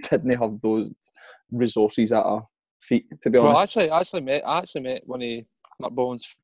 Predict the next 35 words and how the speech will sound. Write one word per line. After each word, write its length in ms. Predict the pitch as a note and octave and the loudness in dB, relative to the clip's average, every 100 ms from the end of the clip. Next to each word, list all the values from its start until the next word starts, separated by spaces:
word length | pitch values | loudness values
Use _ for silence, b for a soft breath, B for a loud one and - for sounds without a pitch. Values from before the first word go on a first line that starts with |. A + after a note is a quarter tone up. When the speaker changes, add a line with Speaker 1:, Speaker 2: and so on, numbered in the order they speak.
| _ _ _ _ | _ _ _ _
Speaker 2:
film 240 | B2 B2 B2 | 0 0 -4
crew 220 | - B2+ | -2 -2
guys 180 | C#3+ C3 | -2 -4
that 100 | - | -2
goes 140 | B2 | 0
on 160 | B2 A#2 _ _ | 0 -2 _ _
tour 180 | - C3 | 0 2
with 100 | C#3+ | 2
him, 140 | D3 C3+ | 0 -2
and 80 | B2+ | -4
he, 140 | B2 A#2 - | -4 -6 -4
he 160 | C3 | 0
goes 260 | B2+ B2+ - | 4 4 4
to 140 | - | 2
do 80 | A#2+ | 4
his 100 | A#2+ | 4
challenges. 360 | - B2 D3 D3+ | 2 2 2 2
I 40 | |
met 160 | B2+ D#3 | 4 2
him 140 | E3 | 2
at 60 | C#3+ | 2
Stirling 300 | C3 B2 A#2 | 2 2 2
Uni. 180 | A#2+ D3 _ B B B B - | 0 -2 _ B B B B -2
Speaker 1:
I 100 | C#3 | 0
can 120 | C3 B2 | 4 6
Speaker 2:
Um, 40 | |
Speaker 1:
remember 180 | A2+ A2 | 6 6
Speaker 2:
he 40 | A#2 | 0
Speaker 1:
actually. 260 | - A#2+ | 2 0
Speaker 2:
tried 80 | A#2+ | 2
to 60 | A#2+ B2 - - | 2 2 0 0
give, 140 | C3 | 0
give 160 | - B2+ | 0 -8
us 100 | - | -4
some, 160 | B2+ | -2